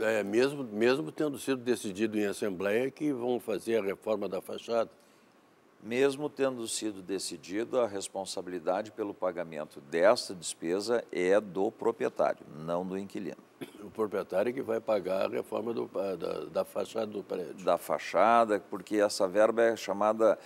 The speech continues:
Speaker 2: é, fundo de reserva,
Speaker 1: Fundo
Speaker 2: né?
Speaker 1: de reserva.
Speaker 2: Constituída como um fundo de reserva, e o fundo de reserva não é responsabilidade do locatário, em nenhuma his-, hipótese.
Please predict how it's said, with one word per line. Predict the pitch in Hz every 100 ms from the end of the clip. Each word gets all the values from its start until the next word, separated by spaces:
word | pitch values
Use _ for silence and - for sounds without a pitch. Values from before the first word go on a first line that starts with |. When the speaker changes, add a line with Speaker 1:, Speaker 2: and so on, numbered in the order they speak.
| - -
Speaker 2:
é, | - 85
fundo | - 135 131
de | 117 117
reserva, | 110 92 87 98 110 73
Speaker 1:
Fundo | 67 67
Speaker 2:
né? | 104
Speaker 1:
de | 113
reserva. | 110 85 80 76
Speaker 2:
Constituída | - 82 82 - 87 90 92 95
como | 90 90
um | 85
fundo | - 113 107
de | 95
reserva, | 87 87 76 92 104 110
e |
o | 107
fundo | - 117 123
de | 113
reserva | 98 95 82 104 104
não | 104 104 127 135
é | 113 117
responsabilidade | 104 101 98 95 92 87 85 87 85
do | 87
locatário, | 92 92 98 - 78 85
em |
nenhuma | 101 120 120 123 90
his-, | 62 73 - -
hipótese. | 80 - 65 50 -